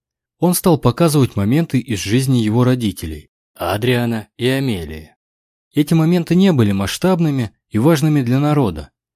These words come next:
Они были важны лишь для его родителей. Свидания, совместное времяпрепровождение,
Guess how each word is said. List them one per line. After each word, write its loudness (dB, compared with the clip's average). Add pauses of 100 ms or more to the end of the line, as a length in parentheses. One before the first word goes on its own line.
(140)
Они 4
были 4
важны 4
лишь 4
для 4
его 4
родителей. -2 (460)
Свидания, 0 (140)
совместное 0
времяпрепровождение, 0